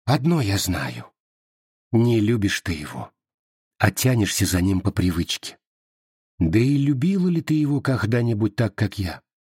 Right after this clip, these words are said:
Должно быть, нет. Ты с Лесницким путалась.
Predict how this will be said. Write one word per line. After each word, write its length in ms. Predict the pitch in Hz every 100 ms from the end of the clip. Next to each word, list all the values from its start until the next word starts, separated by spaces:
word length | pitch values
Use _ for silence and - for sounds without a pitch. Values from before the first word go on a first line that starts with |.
| _ _ _ _ -
Должно 460 | 107 113 110 95 117
быть, 220 | 110 -
нет. 280 | 120 95 - _ _ _ _ _ _ _ -
Ты 140 | 117
с 120 | -
Лесницким 640 | 117 - 120 120 - 92 85
путалась. 600 | - - - - -